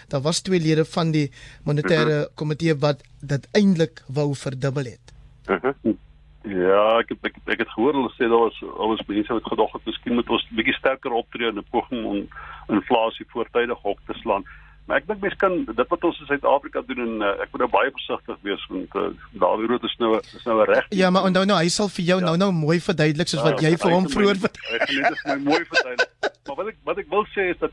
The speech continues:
Speaker 2: dit lyk nie vir my of mens dit wat in Suid-Afrika gebeur kan skei en dit van die res van die wêreld gebeur nie. Mhm. As, eh, inflasie wêreldwyd opgaan, dan gaan ons daai druk ervaar. As, eh, ons, eh,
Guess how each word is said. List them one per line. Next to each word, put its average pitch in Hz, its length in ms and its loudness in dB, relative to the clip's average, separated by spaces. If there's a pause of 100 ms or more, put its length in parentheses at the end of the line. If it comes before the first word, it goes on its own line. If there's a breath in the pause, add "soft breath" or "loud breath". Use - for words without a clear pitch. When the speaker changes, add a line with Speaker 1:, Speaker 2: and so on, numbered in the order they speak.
Speaker 2:
dit 143 180 -6
lyk 131 360 2
nie 233 80 -12
vir 180 180 -10
my 123 180 -4
of 120 220 -4
mens 127 220 -8
dit 135 140 0
wat 175 100 -4
in - 100 -14
Suid-Afrika 127 560 0
gebeur 107 460 -2
kan 110 180 -4
skei 127 420 -2
en 107 140 -4
dit 104 140 0 (340)
van 113 100 -6
die 110 80 4
res 101 280 0
van 127 120 -4
die 101 80 2
wêreld 98 280 2 (100)
gebeur 90 300 -2
nie. 90 200 -8
Mhm. 127 80 -8
As, - 260 -4
eh, 98 180 4 (340 loud breath)
inflasie 143 420 0
wêreldwyd 156 460 0
opgaan, 165 400 -2
dan 123 180 -4
gaan 120 120 -12
ons 120 200 -4
daai 117 180 2
druk 110 220 0
ervaar. 101 480 0
As, 92 220 -10
eh, 92 200 -8
ons, - 340 2
eh, 98 220 0